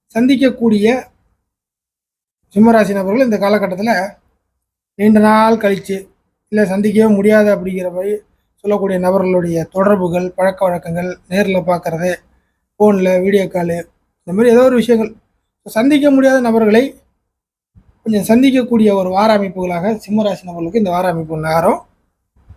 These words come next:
அதுக்கு நிறைய பாசிபிலிட்டி இருக்கு மனிதர்கள் விஷயத்துல. அதற்கு அடுத்ததாக சொத்துக்கள் விஷயத்துல, அசையும் அசையா சொத்துக்கள் விஷயத்துல சில விஷயங்கள்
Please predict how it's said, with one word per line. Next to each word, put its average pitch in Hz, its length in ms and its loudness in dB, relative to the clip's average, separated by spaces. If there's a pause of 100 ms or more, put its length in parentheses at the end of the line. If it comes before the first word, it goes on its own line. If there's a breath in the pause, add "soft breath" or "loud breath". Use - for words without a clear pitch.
(120)
அதுக்கு 180 240 -2
நிறைய 190 320 2
பாசிபிலிட்டி 185 420 -2
இருக்கு 170 480 -2 (1400)
மனிதர்கள் 190 400 2
விஷயத்துல. 175 640 -2 (600)
அதற்கு 214 260 0
அடுத்ததாக 233 800 2 (680)
சொத்துக்கள் 277 500 2
விஷயத்துல, 214 440 0 (640)
அசையும் 233 420 0
அசையா 220 320 2
சொத்துக்கள் 208 500 -2
விஷயத்துல 196 560 -6 (920)
சில 220 200 0
விஷயங்கள் 233 600 2